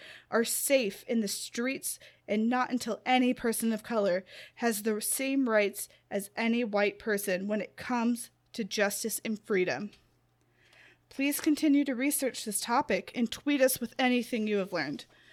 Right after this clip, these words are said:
You can find us on Twitter and Instagram at Talk A B T Facts, or email us at L T A T F podcast at gmail dot com. Thank you for listening.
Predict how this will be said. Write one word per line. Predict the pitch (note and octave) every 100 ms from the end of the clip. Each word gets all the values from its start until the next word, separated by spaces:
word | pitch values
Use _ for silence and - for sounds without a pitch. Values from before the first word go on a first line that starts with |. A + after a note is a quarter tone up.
| - _
You | A#3 A#3+
can | - C#4+
find | C4+ C4+
us | C4 C4
on | A#3 G#3+
Twitter | - A3 B3 D4 E4+
and | B3+ B3
Instagram | A#3+ C4+ - G#3 G3+ G3 G3+ - _ -
at | G3+ F#3+ -
Talk | - A#3+ B3+ - -
A | A#3+
B | A3+ B3
T | A#3 B3
Facts, | A#3 - A#3+ D#4 - - - _ - - -
or | A3+ -
email | A#3+ C4 A#3+ F#3+
us | F3+ F3+ G3 - -
at | G3 -
L | G#3+ A3 A#3
T | - A#3 A#3 -
A | A3 A3+
T | - B3 B3
F | G3 G#3+ -
podcast | - G#3 F#3+ - F3+ F3 F3 - - - - - -
at | A3 G#3+
gmail | A3 G#3 G3+ F#3+
dot | G3+ F#3
com. | - F#3 G3 G3 - - _ _ _
Thank | A3 A3 B3
you |
for | - D4+
listening. | C#4+ - A#3+ A#3